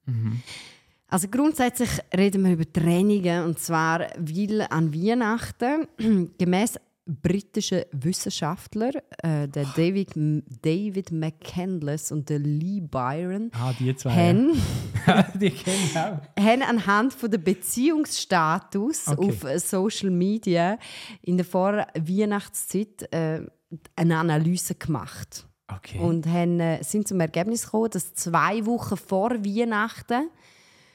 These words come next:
Speaker 2: äh, die meisten Trennungen
Speaker 1: Also dann haben die Leute auf
Speaker 2: stattfinden.
Speaker 1: Social Media ihren Status sozusagen geswitcht auf
Speaker 2: Wahrscheinlich.
Speaker 1: „Ich bin offen“.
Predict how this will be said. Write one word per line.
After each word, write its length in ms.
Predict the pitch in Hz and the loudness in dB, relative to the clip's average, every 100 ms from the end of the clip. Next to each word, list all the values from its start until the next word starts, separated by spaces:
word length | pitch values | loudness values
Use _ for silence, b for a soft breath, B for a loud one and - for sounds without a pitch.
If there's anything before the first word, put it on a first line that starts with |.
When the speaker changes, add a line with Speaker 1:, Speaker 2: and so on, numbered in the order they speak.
| b b b _ - | b b b _ -12
Speaker 2:
äh, 180 | - 175 | -10 -6
die 80 | 190 | 0
meisten 500 | 185 151 190 - 190 - | 0 0 -2 -4 -8 -6
Trennungen 720 | 156 143 156 151 151 143 143 - _ _ _ - | -4 -2 -2 -2 -4 -4 -8 -14 _ _ _ 0
Speaker 1:
Also 180 | 139 143 | 0 2
dann 200 | 175 180 | 2 2
haben 160 | 185 147 | 2 0
die 80 | 160 | 2
Leute 260 | 202 - | 0 2
auf 60 | 160 | 0
Speaker 2:
stattfinden. 200 | 156 170 151 | 2 2 2
Speaker 1:
Social 180 | 147 156 | 4 4
Media 320 | 180 196 185 202 | 4 2 -2 0
ihren 380 | 170 156 156 151 | 0 2 0 -2
Status 840 | - - 131 135 165 - 151 - - - | -10 -2 0 0 -2 0 0 -2 -10 0
sozusagen 600 | 180 139 165 131 143 - | 2 4 2 2 -2 -6
geswitcht 460 | - - 151 170 220 | -10 -2 0 0 2
auf 60 | 202 | 4
Speaker 2:
Wahrscheinlich. 800 | 185 170 220 302 440 226 170 170 | 6 4 4 4 4 2 4 4
Speaker 1:
„Ich 120 | - | 4
bin 180 | 160 165 | 2 2
offen“. 680 | 170 170 - 170 160 160 | 0 -2 0 0 0 -2